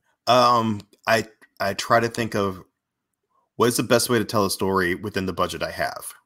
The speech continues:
you know, and what is the expectation of the audience? Yeah, because if they're familiar with the story that I'm trying to tell,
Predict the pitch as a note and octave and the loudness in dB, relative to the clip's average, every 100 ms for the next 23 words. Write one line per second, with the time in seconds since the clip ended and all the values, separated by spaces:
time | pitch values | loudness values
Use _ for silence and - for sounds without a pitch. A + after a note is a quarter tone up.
0 | _ - _ _ _ _ _ _ - F#2+ | _ -20 _ _ _ _ _ _ -4 -2
1 | E2 D2+ - - - - F#2 G#2 G#2 G#2 | -2 -6 -10 -18 -18 2 6 6 4 4
2 | A#2+ B2 A#2+ B2 G#2+ - - G#2 - G#2 | 4 4 2 2 2 2 0 -2 0 0
3 | F#2+ - F#2 F#2 - F2+ D2+ - - D2 | 2 0 -2 -4 -2 -2 -2 -6 -6 -6
4 | D2+ - - - - _ _ _ _ _ | -6 -12 -10 -10 -10 _ _ _ _ _
5 | _ - G2 A2 A#2+ G2+ G#2+ A#2+ - B2+ | _ -4 2 4 4 4 4 2 4 4
6 | D3 E3+ F3 E3 D3 - C#3+ C3+ B2 A2 | 6 8 6 6 4 4 8 8 8 8
7 | G2 - G#2+ G2+ - G#2 G#2 A#2 A#2+ | 6 4 2 2 4 6 6 4 -4